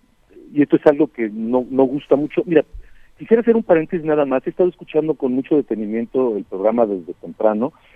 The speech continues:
he estado escuchando las participaciones de la ciudadanía, y, y creo que tiene una razón de ser la molestia y la desesperanza que tiene la ciudadanía, porque, bueno, vemos que,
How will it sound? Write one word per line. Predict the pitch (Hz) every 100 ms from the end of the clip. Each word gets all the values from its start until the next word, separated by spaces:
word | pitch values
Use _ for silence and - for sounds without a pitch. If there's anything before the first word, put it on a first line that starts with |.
| -
he | 123
estado | 147 135
escuchando | - 110 - 123 123 120 117 104 95
las | 92 -
participaciones | 104 - 95 98 - 117 110
de | 104
la |
ciudadanía, | 95 104 98 95 98 110 113 135 - - - - _
y, | - 143 160
y | 160
creo | 185 196
que |
tiene | 233 170
una | 175 156
razón | 123 - 135
de | 139
ser | - 131 135
la | 131
molestia | 113 110 117 131 - 139
y | 131
la | 117
desesperanza | 101 - 104 - 113 117 120
que | - 110
tiene | 104 107
la | 113
ciudadanía, | - 117 117 113 110
porque, | 117 98 -
bueno, | 95 120 98
vemos | 120 131 -
que, | 113